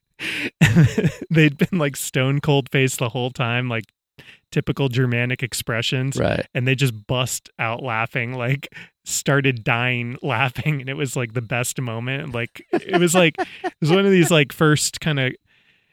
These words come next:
Speaker 1: experiences where I, I recall feeling like there was this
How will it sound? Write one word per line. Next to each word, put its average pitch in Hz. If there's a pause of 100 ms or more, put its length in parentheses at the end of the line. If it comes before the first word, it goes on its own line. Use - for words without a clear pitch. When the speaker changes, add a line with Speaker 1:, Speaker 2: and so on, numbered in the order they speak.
(260)
Speaker 1:
experiences 143
where 123
I, 147
I 135
recall 120 (160)
feeling 123
like 113
there 123
was 113
this -